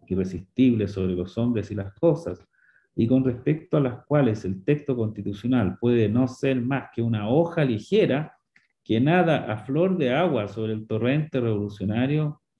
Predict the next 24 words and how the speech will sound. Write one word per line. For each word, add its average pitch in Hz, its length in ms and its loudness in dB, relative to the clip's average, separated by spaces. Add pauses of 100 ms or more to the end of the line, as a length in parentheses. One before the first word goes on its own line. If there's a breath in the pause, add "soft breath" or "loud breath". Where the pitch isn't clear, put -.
(140)
y 101 100 -2
al 101 140 2
fin 120 320 2
se 107 200 -2
hunde 131 400 2
en 117 100 2
él". 120 280 -2 (880)
Fin 123 200 -2
de 104 100 -4
la 92 100 -6
cita. - 400 -16
O 82 60 -16
sea, 104 260 -4
las 95 160 -8
constituciones 92 680 -8
serían 110 320 -2
una 90 200 2
hoja 135 280 0
ligera 151 520 0
que 110 120 -8
se - 140 -8
hunde, 151 400 0
en - 120 -12
fin. - 240 -10